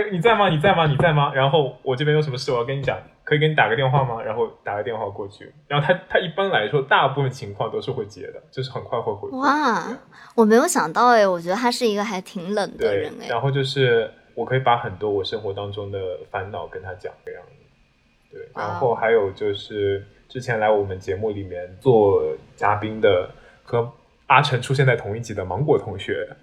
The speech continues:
Speaker 1: 因为我们现在生活当中有很多处境比较像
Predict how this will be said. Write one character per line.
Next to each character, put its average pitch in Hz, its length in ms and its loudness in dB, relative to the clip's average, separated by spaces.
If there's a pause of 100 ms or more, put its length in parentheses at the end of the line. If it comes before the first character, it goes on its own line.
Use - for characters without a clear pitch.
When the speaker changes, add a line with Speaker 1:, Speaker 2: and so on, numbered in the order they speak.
(360)
Speaker 1:
因 143 120 -4
为 151 80 6
我 123 160 2
们 110 140 -4
现 139 220 0
在 117 440 6 (580)
生 151 180 4
活 127 140 4
当 123 160 2
中 131 100 2
有 127 60 0
很 117 140 -6
多 113 80 2
处 - 200 -10
境 123 200 -2
比 101 100 -6
较 92 160 -6
像 101 240 -6